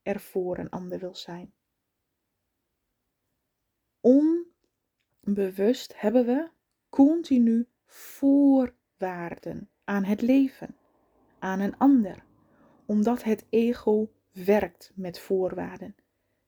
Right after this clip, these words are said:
"Ik doe iets liefs, dan wil ik van jou er goedkeuring voor terug. Ik heb iets moois,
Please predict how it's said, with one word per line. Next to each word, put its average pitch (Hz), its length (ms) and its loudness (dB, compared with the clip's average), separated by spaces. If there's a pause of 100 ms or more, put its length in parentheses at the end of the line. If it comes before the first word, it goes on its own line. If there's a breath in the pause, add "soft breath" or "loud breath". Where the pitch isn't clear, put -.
(220)
"Ik - 300 -4
doe 247 260 4
iets - 340 -8
liefs, - 600 -4 (260)
dan 190 260 -6
wil 196 180 2
ik 277 160 0
van 262 260 0
jou 196 500 -4 (140)
er - 160 -14
goedkeuring 226 800 0
voor 233 200 -2
terug. - 540 -6 (2250)
Ik 277 180 0
heb 277 240 2
iets 277 220 0
moois, 190 760 -6